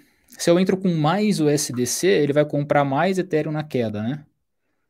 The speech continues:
Eu acho que o impermanent loss talvez seria menor. Aí eu não sei se fazendo isso, se entrar com um canal desproporcional, né, o canal desequilibrado, talvez a pool perca mais valor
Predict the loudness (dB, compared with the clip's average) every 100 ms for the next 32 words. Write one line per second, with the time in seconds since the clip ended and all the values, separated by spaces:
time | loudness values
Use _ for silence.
0 | _ _ _ _ _ _ _ _ _ _
1 | _ _ _ _ _ _ _ _ _ _
2 | _ _ _ _ _ _ _ _ -4 -2
3 | -2 -4 -4 -2 0 0 0 0 -2 0
4 | 0 0 -2 0 0 0 2 2 4 4
5 | 4 0 0 0 0 -2 -2 -2 0 0
6 | -2 -2 0 -2 -2 -6 -8 -4 -2 4
7 | 4 2 -2 0 0 -2 -6 -2 -4 -2
8 | -2 0 0 0 -2 -2 0 0 0 -2
9 | -4 -2 0 2 2 -2 -8 -14 _ _
10 | _ _ _ _ _ _ _ _ _ 2
11 | 4 4 0 0 0 -2 -4 -4 -2 -2
12 | -2 -4 -2 0 0 0 -2 0 0 2
13 | 2 2 2 2 0 -4